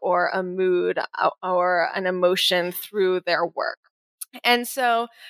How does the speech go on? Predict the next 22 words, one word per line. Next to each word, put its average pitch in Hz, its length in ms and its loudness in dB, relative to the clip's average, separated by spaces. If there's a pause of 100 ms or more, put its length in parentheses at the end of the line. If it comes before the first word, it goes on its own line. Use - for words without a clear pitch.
(240)
this 302 380 0
really 302 320 2
brought 214 440 2
me 196 460 0 (400)
to 214 260 2
the 202 100 0
contemporary 185 680 0
art - 220 2
world - 400 -2 (120)
because 247 600 -2 (260)
unlike 330 340 0
figure 220 380 0
drawing, 180 640 0
contemporary 254 640 2 (100)
art 208 240 2 (100)
can 214 260 0
be 196 360 2
seen 202 580 0
as, 190 440 0 (440)
uh, - 100 -6
potentially 349 420 2
anything 185 540 -2